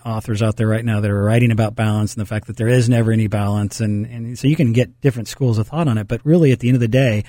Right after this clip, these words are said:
that good, trusting servant leader has got to be able to put the people first and realize that their job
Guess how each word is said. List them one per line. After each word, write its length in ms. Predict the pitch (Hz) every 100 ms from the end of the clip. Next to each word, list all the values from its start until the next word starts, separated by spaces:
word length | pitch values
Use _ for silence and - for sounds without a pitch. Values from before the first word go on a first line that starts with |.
| - _ _ _ _ _ _ _ _ -
that 220 | 113 110 - _
good, 300 | - 131 139
trusting 640 | 123 - 143 139 - 127 120
servant 460 | - 120 117 113 101
leader 240 | 110 110
has 200 | 98 104
got 280 | 107 107 -
to 100 | -
be 140 | 107
able 140 | 104 101
to 100 | 104
put 180 | -
the 100 | 104
people 320 | 98 107 104 120
first 520 | - 95 98 - - _ _
and 200 | - 101
realize 400 | 107 135 117 104
that 140 | 117 101
their 140 | 117
job 720 | 107 101 110 165 185 98 95